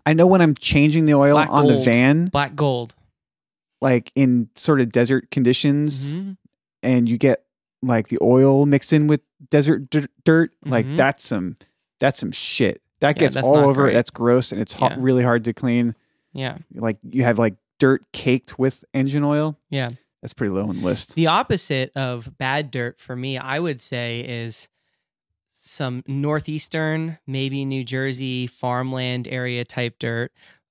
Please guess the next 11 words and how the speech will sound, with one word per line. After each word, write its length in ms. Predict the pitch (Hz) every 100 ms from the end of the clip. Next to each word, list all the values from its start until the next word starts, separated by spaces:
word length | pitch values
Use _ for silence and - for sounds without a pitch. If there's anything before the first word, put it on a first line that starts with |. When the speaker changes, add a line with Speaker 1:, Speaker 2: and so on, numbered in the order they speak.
| -
Speaker 3:
Um, 420 | 135 120 117 120
Nick 340 | 135 135 156 156
and 120 | 139
I 280 | 156 147 135
actually, 440 | 127 123 - 127
though, 180 | 120 120
really 280 | 123 131 131
close 300 | - 131 -
to 80 | 135
our 160 | 120
house 580 | 120 147 135 123 - -